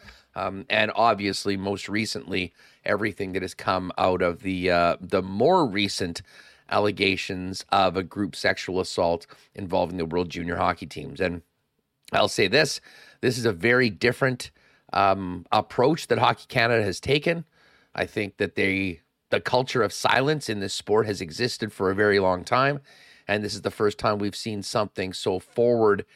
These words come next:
uh, by the organization. Now, again, we're talking about something that dates back almost twenty years,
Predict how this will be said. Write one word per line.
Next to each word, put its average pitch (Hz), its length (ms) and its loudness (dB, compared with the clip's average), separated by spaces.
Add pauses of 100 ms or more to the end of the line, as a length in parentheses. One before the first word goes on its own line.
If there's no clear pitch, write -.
(440)
uh, 98 140 2
by 104 180 4
the 104 140 0
organization. 101 640 0
Now, 98 160 2
again, 95 300 0
we're 95 80 -2
talking 120 380 0
about 101 200 0
something 101 360 -4
that 95 160 -4
dates 101 240 2
back 101 260 2
almost 95 320 -2
twenty 95 240 -4
years, 135 460 2